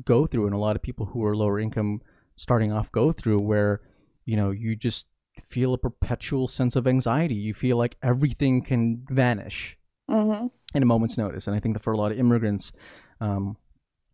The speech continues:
Speaker 1: and immigrant families, like, they definitely feel that. And they have this sense that, you know, we're here in this country, we need to do everything that we can to make it. If, if not, then we're gonna go back to that. Whatever
Speaker 2: Mm-hmm.
Speaker 1: that is, whether it is that country, whether it is that neighborhood,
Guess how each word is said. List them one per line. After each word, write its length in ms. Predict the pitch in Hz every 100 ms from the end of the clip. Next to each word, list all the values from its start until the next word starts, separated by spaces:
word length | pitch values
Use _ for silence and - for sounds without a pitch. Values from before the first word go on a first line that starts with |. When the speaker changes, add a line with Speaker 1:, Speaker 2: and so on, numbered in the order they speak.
| -
Speaker 1:
and 120 | 131
immigrant 340 | 123 123 110 104
families, 400 | 110 120 110 104
like, 100 | 98
they 100 | 110
definitely 360 | 110 - 95
feel 280 | 95 131 131
that. 240 | 101 - - _ _ _ -
And 200 | 104 107
they 120 | 113
have 200 | 107 117
this 140 | 110 -
sense 340 | - 123 117
that, 280 | 110 104 - _ _ _ _ _ _ _ _ _ _ _ _ _ _ _ _ _ -
you 100 | 113
know, 100 | 101
we're 140 | 101
here 240 | - 113
in 60 | 107
this 100 | 101
country, 240 | - 113
we 80 | 104
need 180 | 107 104
to 260 | 104 101 - - -
do 180 | 123 123
everything 340 | 113 113 113
that 80 | 104
we 100 | 104
can 240 | - 104 101
to 80 | 98
make 240 | 104 101
it. 140 | 113
If, 180 | 131 - -
if 200 | 110 -
not, 300 | 107 107 104
then 140 | 101
we're 100 | 107
gonna 140 | 107 107
go 160 | 117
back 260 | 110 107 -
to 100 | 107
that. 480 | 101 104 80 - - - _ -
Whatever 340 | 107 113 -
Speaker 2:
Mm-hmm. 140 | 110 143
Speaker 1:
that 300 | 120 127 -
is, 320 | 139 123 127
whether 360 | 120 107 107 104
it 100 | 101
is 200 | 101 101
that 180 | 95 -
country, 440 | - 151 - 139
whether 400 | 135 113 107 107
it 140 | 104 104
is 160 | 101
that 120 | 101 101
neighborhood, 580 | 131 135 123 127 123